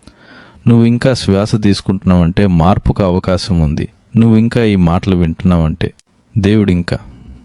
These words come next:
నిన్ను పిలుస్తున్నాడు. ఈరోజు వినిన మాటలు మర్చిపోకండి.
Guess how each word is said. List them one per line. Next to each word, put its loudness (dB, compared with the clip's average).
నిన్ను 4
పిలుస్తున్నాడు. -2
ఈరోజు 2
వినిన 4
మాటలు 2
మర్చిపోకండి. -2